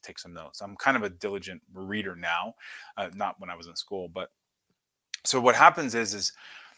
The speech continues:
so many, so many people, um, so many internet marketers, so many people who are selling, you know, digital courses and books and everything online, what they're doing is they're putting together a free plus shipping offer or a digital offer. So,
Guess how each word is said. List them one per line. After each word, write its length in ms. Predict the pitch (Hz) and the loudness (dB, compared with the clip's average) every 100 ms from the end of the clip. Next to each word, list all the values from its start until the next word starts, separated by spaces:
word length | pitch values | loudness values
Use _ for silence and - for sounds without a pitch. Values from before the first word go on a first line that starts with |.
| - | -6
so 240 | - - 165 | 4 6 8
many, 380 | 165 151 135 110 - - - | 6 4 4 2 -8 -20 -4
so 180 | - 170 | 2 4
many 160 | 139 | 4
people, 800 | - - 226 156 123 110 117 117 - - | 0 -2 0 6 8 10 6 0 -14 -4
um, 720 | 127 127 123 123 117 117 113 - | 4 8 10 8 4 -2 -6 -6
so 120 | 147 | -4
many 160 | 143 | 0
internet 240 | 131 127 117 | 2 2 4
marketers, 360 | 110 104 101 | 2 0 -4
so 80 | - | -4
many 140 | 120 110 | -4 -8
people 220 | 110 110 | -10 -10
who 120 | 104 | -4
are 120 | 107 | -2
selling, 520 | 98 123 117 107 95 95 | -2 -2 -4 -6 -12 -16
you 100 | 123 | -12
know, 160 | 104 98 | -10 -8
digital 280 | 101 98 104 | -8 -6 -6
courses 360 | 107 101 101 | -8 -8 -10
and 100 | 92 | -8
books 220 | 92 98 98 | -8 -8 -8
and 80 | |
everything 240 | 95 92 95 | -12 -12 -14
online, 320 | 92 101 95 - - - - | -10 -8 -8 -12 -14 -8 -2
what 120 | 117 | 2
they're 100 | 113 | 4
doing 260 | 127 120 | 4 4
is 140 | 110 101 | 2 2
they're 120 | 104 | 2
putting 260 | - 120 104 | 2 -4 0
together 280 | 107 104 | 2 4
a 40 | 95 | 2
free 160 | 123 | -2
plus 160 | 110 101 | -4 -6
shipping 240 | - 101 | -6 -8
offer 280 | 92 85 95 | -10 -10 -8
or 100 | 92 | -8
a 60 | 90 | -8
digital 340 | 101 95 90 | -10 -10 -8
offer. 320 | 85 - - - | -8 -10 -14 -12
So, 260 | 101 98 | -10 -12